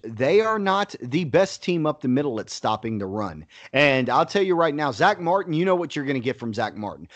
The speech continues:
You know what you're gonna get from Travis Frederick. Uh, Connor Williams, I'm challenging you this week, bud, because if we run the football the way we're capable of, I think this game, I, I, I don't think this game's as close as it can be. I think Dallas runs away with this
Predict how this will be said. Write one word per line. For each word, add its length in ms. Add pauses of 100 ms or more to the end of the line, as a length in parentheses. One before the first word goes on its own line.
(120)
You 140
know 140
what 180
you're 120
gonna 160
get 160
from 180
Travis 400
Frederick. 480 (340)
Uh, 80
Connor 340
Williams, 360
I'm 160
challenging 560
you 140
this 260
week, 240
bud, 260 (220)
because 360
if 360
we 220
run 260
the 60
football 420
the 80
way 180
we're 240
capable 500
of, 300 (680)
I 160
think 300
this 200
game, 480
I, 100 (280)
I, 400
I 120
don't 240
think 160
this 180
game's 260
as 140
close 360
as 140
it 120
can 240
be. 140
I 140
think 300
Dallas 380
runs 260
away 200
with 160
this 240